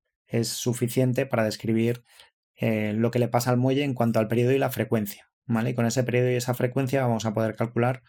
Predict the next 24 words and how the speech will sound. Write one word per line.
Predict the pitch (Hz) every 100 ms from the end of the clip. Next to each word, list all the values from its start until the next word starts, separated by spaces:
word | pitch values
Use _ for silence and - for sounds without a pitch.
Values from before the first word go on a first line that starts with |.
| _ _ _ _ -
un | 120
montón | 113 113 113
de | 104
cosas. | 104 98 104 - - _ _ _ _ _ _ _ _ _ - -
Bueno, | 131 123 107
pues | 104 127
esta | 127 151
sería, | 139 143 151 147 135 127 113 110 107 107
eh, | 117 113 110 107 107 104 104 107 123 _ _ _
si | - 123
lo |
dejamos | 117 - 123
pasar | 120 123 127
mucho | 131 127 131
tiempo, | 143 143 143
pues | 127 117
al | 107
final | 113 117 113
se | 117
va | 113 113 113
a |
desfasar | 110 107 123 113 120
un | 123
poco, | 147 135 175